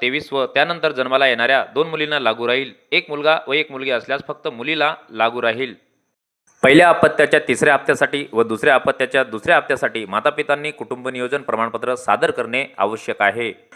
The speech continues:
दुसऱ्या प्रसूतीच्या वेळी जुळी अपत्य जन्माला आल्यास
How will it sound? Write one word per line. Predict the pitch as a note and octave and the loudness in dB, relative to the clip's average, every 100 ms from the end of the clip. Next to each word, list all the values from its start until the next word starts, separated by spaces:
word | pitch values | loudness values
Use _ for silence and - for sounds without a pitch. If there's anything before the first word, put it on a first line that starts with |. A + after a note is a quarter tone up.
| - B2 | -4 2
दुसऱ्या | C#3+ F#3+ | 6 6
प्रसूतीच्या | F#3 D#3 D3 D#3+ C#3+ C#3+ D#3+ | 6 4 4 2 0 2 4
वेळी | D3 C#3 C#3 - G2+ | 8 6 4 -4 2
जुळी | C#3 F#3+ | 6 6
अपत्य | E3+ D#3 E3 | 4 0 0
जन्माला | C3+ B2 C3 B2+ | 0 2 4 4
आल्यास | B2+ D3 - | 4 2 0